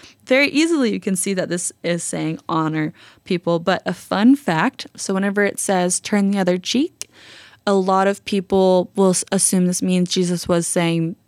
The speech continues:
um, pacifism is the way to go. However, when you go back to the culture of what this means, to turn the other cheek,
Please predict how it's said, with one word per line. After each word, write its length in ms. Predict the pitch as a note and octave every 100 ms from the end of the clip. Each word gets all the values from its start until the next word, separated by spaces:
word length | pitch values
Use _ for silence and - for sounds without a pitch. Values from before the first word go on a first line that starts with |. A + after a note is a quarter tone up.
| -
um, 400 | - E3+ D#3 F3 G3 - _
pacifism 840 | - F3+ F3 F#3+ G3+ F#3 G3+ G#3+ -
is 220 | F#3 F3
the 140 | F#3
way 160 | F3+ F3
to 100 | F3
go. 460 | F3 D#3+ D#3+ B3+ E4 - - - _
However, 560 | - A3 A#3 G#3 G3 C4+ - _
when 140 | G#3
you 100 | G3+
go 80 | G3+
back 160 | G3 G3+
to 80 | G3
the 60 |
culture 380 | F#3+ - G3 G3+
of 100 | F#3+
what 200 | F#3+ G3
this 220 | F#3+ -
means, 460 | F#3 F3 F3+ A3 -
to 220 | - F#3+
turn 340 | F3+ - F#3
the 140 | F#3+ F3+
other 180 | F3 F3
cheek, 480 | - G3 B3 -